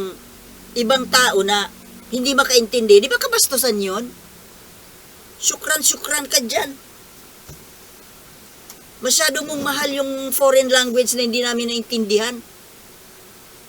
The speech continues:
Parang ano lang yan, kayabangan lang yan eh. Yabang na mar-, maalam siya mag-, magsyukran.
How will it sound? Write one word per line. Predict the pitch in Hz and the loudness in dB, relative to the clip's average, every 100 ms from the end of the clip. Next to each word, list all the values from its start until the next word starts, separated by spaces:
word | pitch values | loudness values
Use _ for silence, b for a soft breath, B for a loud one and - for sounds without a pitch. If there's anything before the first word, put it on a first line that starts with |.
| - - - - - - - - - - - - - - - | -20 -20 -20 -20 -20 -20 -20 -20 -20 -20 -20 -20 -20 -20 -12
Parang | - 220 226 233 | -4 -2 -2 -2
ano | 233 226 | 2 2
lang | 247 240 | 2 0
yan, | |
kayabangan | 196 170 156 214 226 226 220 | 0 0 2 4 4 2 0
lang | 220 226 | 0 -2
yan | 240 208 | -4 -6
eh. | 175 - - - - - - - | -8 -18 -20 -20 -20 -20 -20 0
Yabang | 190 254 214 247 254 | 4 4 4 2 2
na | 233 214 - - - - - - - - - - - - - - - - - - - 190 | 0 -2 -4 -14 -20 -20 -20 -20 -20 -20 -20 -20 -20 -20 -20 -20 -20 -20 -20 -20 -12 -4
mar-, | 196 190 | -2 -2
maalam | 202 214 214 196 190 | -2 2 4 4 2
siya | - 185 | -2 -4
mag-, | 175 160 240 - - - - - - - | -4 -6 -12 -20 -20 -20 -20 -20 -20 -4
magsyukran. | 170 - 285 - 220 220 | 0 2 0 -2 -8 -8